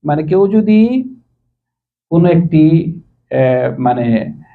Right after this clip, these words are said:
আহ, তার সাথে যদি কোনো কেউ খারাপ কিছু ব্যবহার করে, কোনো খারাপ তাকে,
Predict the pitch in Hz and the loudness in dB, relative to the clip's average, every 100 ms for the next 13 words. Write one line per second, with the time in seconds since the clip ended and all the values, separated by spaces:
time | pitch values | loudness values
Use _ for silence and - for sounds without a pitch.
0 | _ _ - 127 131 139 143 147 170 165 | _ _ 0 2 2 0 -2 0 -2 -2
1 | 165 165 165 156 147 139 143 127 127 - | 0 0 0 0 0 0 0 -2 -4 -4
2 | 127 139 139 135 131 - 120 110 - _ | 0 0 -2 -6 -8 -4 -4 -6 -16 _
3 | _ _ - 120 131 131 127 120 117 123 | _ _ -4 -2 0 -2 -2 -2 -2 -2
4 | 127 127 120 123 131 - 117 113 113 113 | -2 0 0 0 -2 -4 -6 -4 -6 -6